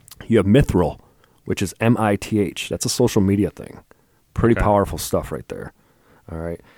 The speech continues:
Speaker 1: You got Dent, just like it sounds, D E N T. All right. You got Z R X, which is zero cash.
Speaker 2: Hmm.
Speaker 1: It's pretty cool. And there's an O X,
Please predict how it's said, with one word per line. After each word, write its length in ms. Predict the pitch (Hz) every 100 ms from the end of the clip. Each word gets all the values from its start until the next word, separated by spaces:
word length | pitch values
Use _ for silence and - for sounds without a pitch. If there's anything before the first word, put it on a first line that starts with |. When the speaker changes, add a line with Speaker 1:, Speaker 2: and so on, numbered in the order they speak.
| - - - -
Speaker 1:
You 80 | 104
got 180 | 90 87
Dent, 400 | 107 139 - - _ _ _ _ _ _ _
just 180 | 98 87
like 120 | 87
it 80 | 87
sounds, 360 | - 90 78 -
D 400 | 92 98 104 101
E 40 |
N 140 | 98 95
T. 300 | 76 58 - _ _ _ - 76
All 80 | 78
right. 260 | 80 87 - _ _ _ _ _ _ _ _
You 120 | 104
got 160 | 101 87
Z 260 | 101 120
R 220 | 120 101 95
X, 320 | - - -
which 140 | 98
is 80 | 101
zero 360 | 90 101 135 113
cash. 600 | - 95 - - - - _ _ -
Speaker 2:
Hmm. 140 | 123 90 - _ _ _ -
Speaker 1:
It's 140 | - -
pretty 200 | 107 104
cool. 360 | 101 90 - - _ _ -
And 120 | 104
there's 140 | 107
an 120 | 107 -
O 180 | 147 135
X, 460 | - - - -